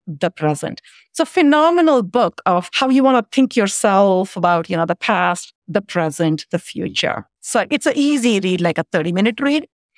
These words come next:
but it's a book I keep going back to every time I'm feeling low or anytime I want a little motivation. I know the whole book, but I still enjoy the,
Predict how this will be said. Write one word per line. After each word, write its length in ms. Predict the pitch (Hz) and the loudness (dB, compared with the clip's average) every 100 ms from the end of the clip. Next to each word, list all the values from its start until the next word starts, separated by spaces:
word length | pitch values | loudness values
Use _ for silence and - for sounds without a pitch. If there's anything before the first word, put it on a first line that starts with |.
| - | -6
but 260 | 190 202 - | -4 -2 -2
it's 140 | 277 339 | 0 0
a 60 | |
book 280 | 185 480 359 | 2 0 0
I 80 | 285 | -4
keep 320 | - 339 269 | -2 -4 -2
going 300 | 254 220 170 | 0 0 0
back 360 | 190 214 254 - | 0 -2 -6 -10
to 180 | - 160 - | -8 -6 -4
every 280 | 208 233 | 0 0
time 460 | 214 233 208 220 220 | 0 0 2 2 2
I'm 160 | 196 196 | 0 -2
feeling 580 | - 202 208 202 202 - - - | -2 0 2 0 -2 -8 -20 -4
low 640 | 247 254 302 302 294 277 277 _ _ - | 4 6 6 4 2 0 -2 _ _ 0
or 200 | 202 - | 0 2
anytime 680 | 233 233 233 220 208 208 202 | 0 0 0 2 2 2 2
I 200 | 190 196 | 2 0
want 240 | 185 185 | 0 0
a 20 | 196 | 0
little 240 | 190 180 | -2 -2
motivation. 1200 | 170 156 165 254 359 294 349 294 277 277 277 269 _ _ _ - | -2 -2 0 0 0 0 2 2 2 2 2 0 _ _ _ -2
I 100 | 311 | 2
know 220 | 311 480 539 | 4 4 2
the 80 | |
whole 300 | 294 311 277 | 2 4 2
book, 380 | 190 302 196 - 196 | 2 2 2 -2 -4
but 180 | 220 240 | -2 0
I 120 | 233 | -2
still 380 | - - 277 254 | -6 -2 -2 0
enjoy 560 | 262 - 233 220 233 | -2 0 2 4 2
the, 420 | 185 202 190 185 | 2 0 2 0